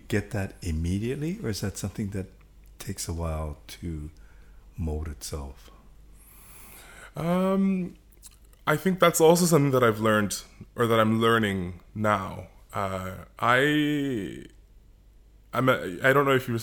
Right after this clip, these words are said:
Speaker 2: aware of sort of this M B T I, sixteen personalities. It's a sort of a very kitsch thing that a lot of younger people and, you know, my friends, especially, you know, almost a decade ago, they were all like, "What's your M B T I?" And so it's, there are these four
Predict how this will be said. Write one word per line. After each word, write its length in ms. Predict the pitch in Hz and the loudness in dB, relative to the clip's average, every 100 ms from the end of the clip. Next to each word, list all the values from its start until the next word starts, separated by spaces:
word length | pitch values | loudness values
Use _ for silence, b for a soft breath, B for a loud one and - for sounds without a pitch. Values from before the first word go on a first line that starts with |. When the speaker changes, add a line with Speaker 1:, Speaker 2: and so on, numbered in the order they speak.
| - | -4
Speaker 2:
aware 280 | 104 107 104 | -2 0 0
of 80 | 101 | -2
sort 180 | 104 | -6
of 200 | 98 95 - | -8 -10 -14
this 240 | 101 - - | -8 -8 -4
M 140 | 107 | -4
B 160 | 104 98 | -4 -8
T 240 | - 101 | -8 -6
I, 260 | 87 90 95 | -6 -6 -8
sixteen 560 | - 113 - - 110 | -6 -8 -8 -8 -8
personalities. 840 | 95 - 98 101 90 87 80 80 95 | -8 -8 -8 -8 -8 -8 -10 -12 -14
It's 160 | 90 | -10
a 180 | 95 90 B B B B B - | -8 -8 B B B B B 4
sort 200 | 190 196 | 8 10
of 60 | |
a 80 | 180 | 8
very 260 | 151 170 170 | 8 8 6
kitsch 440 | - 160 151 - | 2 2 2 0
thing 420 | - 135 117 113 | 0 4 4 4
that 180 | 110 110 | 2 2
a 60 | 107 | 2
lot 260 | 107 113 | 4 4
of 340 | 110 104 110 117 | 4 0 -4 0
younger 960 | 107 117 113 107 104 101 101 85 98 | 2 4 4 6 4 2 0 -2 -4
people 600 | 123 - 107 - 107 101 | -6 -2 0 2 2 2
and, 280 | 95 95 95 | -2 -4 -6
you 100 | 123 | -8
know, 120 | 87 95 | -8 -8
my 160 | 98 | -10
friends, 400 | 92 - 101 98 | -10 -6 -4 -4
especially, 560 | 90 - 98 - 98 95 | -6 -4 -6 -6 -8 -8
you 60 | 131 | -8
know, 160 | 90 104 | -12 -12
almost 260 | 95 98 | -12 -8
a 40 | 95 | -4
decade 360 | 104 98 98 | -4 -4 -6
ago, 180 | 87 90 | -8 -8
they 100 | 90 | -6
were 100 | 101 | -4
all 80 | 107 | -4
like, 160 | 127 | -2
"What's 240 | 220 254 - | 0 0 2
your 120 | 196 | 2
M 80 | 170 | 2
B 100 | 151 | -2
T 240 | - 113 | -4 -2
I?" 120 | 120 | -2
And 180 | 101 92 | -2 -6
so 100 | 113 | -6
it's, 160 | 98 - | -6 -8
there 300 | - 101 117 | -10 -8 -6
are 40 | |
these 220 | 113 110 | -4 -4
four 580 | - - 139 143 139 135 | -6 0 4 6 6 4